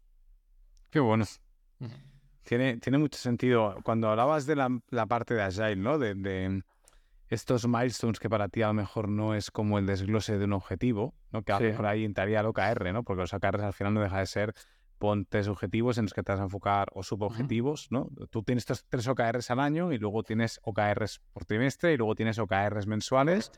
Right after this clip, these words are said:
Speaker 1: y, bueno, cada O K R te, te, digamos, creo que si no me equivoco, que te enfocas en tres cositas, ¿no?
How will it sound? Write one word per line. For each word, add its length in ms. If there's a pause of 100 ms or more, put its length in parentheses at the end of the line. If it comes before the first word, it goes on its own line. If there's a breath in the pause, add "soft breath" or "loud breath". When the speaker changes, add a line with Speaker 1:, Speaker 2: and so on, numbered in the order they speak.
(460 soft breath)
Speaker 1:
y, 460
bueno, 280
cada 180
O 40
K 120
R 120
te, 200
te, 260 (180)
digamos, 300
creo 180
que 60
si 100
no 60
me 80
equivoco, 360
que 80
te 80
enfocas 380
en 180
tres 760
cositas, 500
¿no? 220